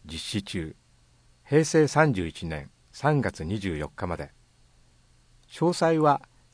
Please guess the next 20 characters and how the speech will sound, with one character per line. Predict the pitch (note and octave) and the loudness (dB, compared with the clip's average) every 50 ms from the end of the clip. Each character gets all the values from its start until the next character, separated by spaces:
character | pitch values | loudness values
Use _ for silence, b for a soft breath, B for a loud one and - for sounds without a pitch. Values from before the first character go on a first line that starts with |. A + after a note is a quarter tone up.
| _ - | _ -2
ウ | A2+ | 2
ェ | B2 C#3 C#3+ | 2 4 2
ブ | B2 A#2 A#2+ | 2 -2 -2
で | A#2 C3 B2+ A2+ - _ _ _ _ - | 0 2 2 2 0 _ _ _ _ -2
和 | G#2+ G#2 A2 | 0 0 0
歌 | - - E3 | 2 2 2
山 | E3+ E3 C#3+ A2 F#2 D#2+ | 4 4 4 2 0 -2
八 | C#2+ - F2 F2+ - _ _ - | -4 -2 -4 -4 -4 _ _ -4
百 | A2 A#2 - - A2+ G#2 - _ _ _ _ | -4 -4 -2 -4 -6 -6 -8 _ _ _ _
と | - G#2 | -12 -10
検 | - - G2+ G#2+ G#2 | -6 -4 -4 -2 0
索 | - G2 - - | -2 -2 -4 -6
し | - - | -8 -8
て | F#2+ | -6
ご | F2 - F#2 | -4 -2 -2
覧 | F2+ F#2 F#2 | -2 -2 -2
く | - - | -4 -8
だ | - | -10
さ | - - E2+ C#2+ | -10 -8 -10 -12
い。 | C#2+ | -12